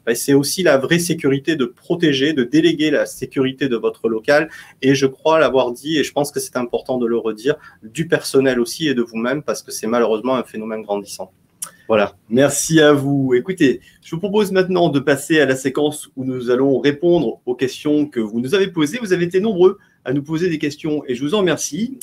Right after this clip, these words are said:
Speaker 2: Alors, une première question, Roland, si vous voulez bien, est-ce que je peux installer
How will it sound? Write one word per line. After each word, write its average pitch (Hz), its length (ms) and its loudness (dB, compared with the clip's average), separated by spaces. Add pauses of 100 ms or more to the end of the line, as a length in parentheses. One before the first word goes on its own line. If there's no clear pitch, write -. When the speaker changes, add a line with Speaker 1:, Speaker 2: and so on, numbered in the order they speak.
Speaker 2:
Alors, 147 300 2
une 214 140 2
première 208 320 0
question, 220 560 -2 (240)
Roland, 175 320 6
si 175 160 -8
vous 160 120 -2
voulez 214 200 2
bien, 170 560 2 (100)
est-ce 214 180 -2
que 240 140 -2
je 208 100 -2
peux 202 340 -4
installer 214 540 0